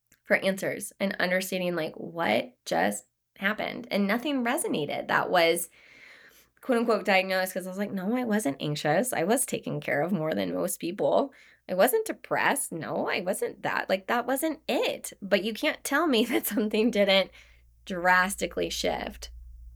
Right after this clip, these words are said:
And so I started devouring any podcast that I found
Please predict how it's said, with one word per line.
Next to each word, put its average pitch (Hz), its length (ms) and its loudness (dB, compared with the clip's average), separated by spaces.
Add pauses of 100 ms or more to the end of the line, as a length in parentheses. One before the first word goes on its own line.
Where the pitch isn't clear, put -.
(320)
And 185 240 0
so 180 340 4 (640)
I 202 320 4
started 202 340 2
devouring 175 800 2 (200)
any 214 680 4
podcast 196 840 -6
that - 120 0
I 180 140 2
found 175 640 -4